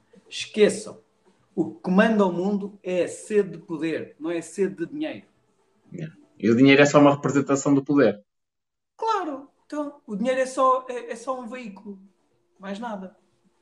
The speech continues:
Speaker 1: Agora, a questão é o, o, o tráfico que há aqui é tráfico de poder.
Speaker 2: Que, lá está, nós, e estás a, estás a dizer isso, faz todo sentido, que é, nós olhamos muito pela questão do dinheiro, que é,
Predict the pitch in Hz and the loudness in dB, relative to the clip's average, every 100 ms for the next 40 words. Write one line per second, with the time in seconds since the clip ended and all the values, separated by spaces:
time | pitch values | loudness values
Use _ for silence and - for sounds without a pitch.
0 | _ _ _ _ _ 131 147 151 156 156 | _ _ _ _ _ -8 -4 -2 -4 -6
1 | 151 - - 185 202 208 208 - - 185 | -12 -12 -6 -4 -2 -2 -6 -10 -12 -10
2 | 170 - 156 151 139 - 165 - - 208 | -10 -10 -8 -8 -8 -12 -14 -10 0 0
3 | 214 - 226 - _ 214 185 190 220 262 | 0 -4 -14 -18 _ -6 -6 -6 -14 -14
4 | - 233 240 - 214 _ - 220 208 202 | -10 -8 -8 -10 -18 _ -16 -10 -10 -10
5 | _ _ _ _ _ _ _ _ _ _ | _ _ _ _ _ _ _ _ _ _
6 | _ _ _ - - _ _ _ _ _ | _ _ _ -20 -20 _ _ _ _ _
7 | _ - 127 117 120 - 107 82 107 117 | _ 4 6 8 8 8 6 6 4 2
8 | - 123 110 101 120 127 127 - 120 120 | 0 0 0 4 4 6 2 2 2 4
9 | 113 113 135 139 139 135 123 127 - - | 6 6 6 2 0 0 0 0 0 -6
10 | _ 101 82 - _ _ - 107 123 135 | _ 0 0 -2 _ _ 0 4 6 6
11 | 120 131 127 123 120 123 131 123 131 170 | 6 4 4 4 4 4 2 4 6 6
12 | 165 110 90 - | 6 6 4 2